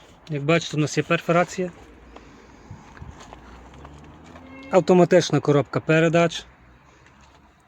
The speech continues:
Клімат-контроль, підігрів передніх сидінь з великою мультимедією. Ось пробіг. Будь-які перевірки на будь-якому С Т О.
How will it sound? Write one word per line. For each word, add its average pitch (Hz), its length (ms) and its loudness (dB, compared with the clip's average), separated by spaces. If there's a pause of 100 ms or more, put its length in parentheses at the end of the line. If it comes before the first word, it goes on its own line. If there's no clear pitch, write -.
(440)
Клімат-контроль, 175 720 2
підігрів 156 460 -2
передніх 143 440 -2
сидінь 160 300 -2
з 127 80 -6
великою 143 560 2
мультимедією. 131 840 -4 (3250)
Ось 170 280 -6 (160)
пробіг. 147 460 -2 (2500)
Будь-які 180 420 4
перевірки 170 560 2
на 165 120 2
будь-якому 151 680 0
С 185 140 2
Т 202 140 4
О. 196 280 4